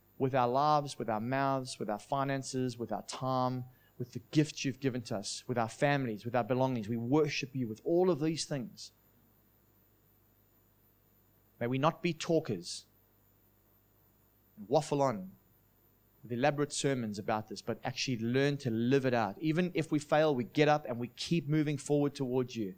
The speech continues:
because it's the most important thing. Bless everyone here, Lord.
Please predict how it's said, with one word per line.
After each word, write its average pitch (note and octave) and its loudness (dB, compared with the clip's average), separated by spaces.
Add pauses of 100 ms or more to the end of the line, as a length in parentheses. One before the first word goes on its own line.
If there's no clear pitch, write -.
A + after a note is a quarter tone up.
(800)
because - -8
it's A2 -12
the A#2 -6
most A2 -4
important A2+ -6
thing. E2+ -12 (680)
Bless D#3 4
everyone E3+ 4
here, C#3 2
Lord. C3+ 0